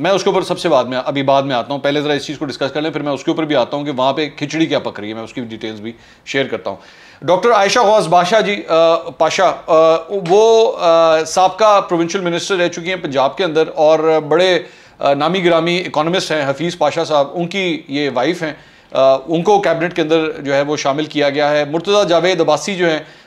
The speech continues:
वो साबिक डिप्टी स्पीकर रह चुके हैं, उन्हें, अ, कैबिनेट के अंदर शामिल किया गया है। आज़म नज़ीर तारड़, इनको ये recently सेनेटर, अ, इनको मुंतखब किया गया था।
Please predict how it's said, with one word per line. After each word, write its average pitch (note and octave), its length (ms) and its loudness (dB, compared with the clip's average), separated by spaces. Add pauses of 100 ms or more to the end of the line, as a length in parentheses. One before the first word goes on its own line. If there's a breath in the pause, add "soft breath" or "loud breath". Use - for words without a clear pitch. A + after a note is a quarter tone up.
वो D#3+ 60 -2
साबिक E3+ 320 2
डिप्टी E3+ 220 -2
स्पीकर F#3 300 -2
रह E3+ 120 2
चुके E3 260 -4
हैं, E3 280 -2
उन्हें, F3+ 480 -2
अ, D3 200 2
कैबिनेट D3 360 -4
के E3+ 80 -4
अंदर D#3 120 -2
शामिल D3+ 300 -4
किया D#3 240 2
गया D3+ 200 2
है। D#3+ 80 -2
आज़म F#3+ 340 2
नज़ीर G3 200 -2
तारड़, F3 360 2 (280 loud breath)
इनको G3 420 2
ये F3 240 2
recently F#3+ 300 -4
सेनेटर, E3 300 -2
अ, D3 720 -2
इनको D3+ 180 -2
मुंतखब D3 340 -8
किया D3 180 0
गया D3 200 0
था। C#3+ 240 -4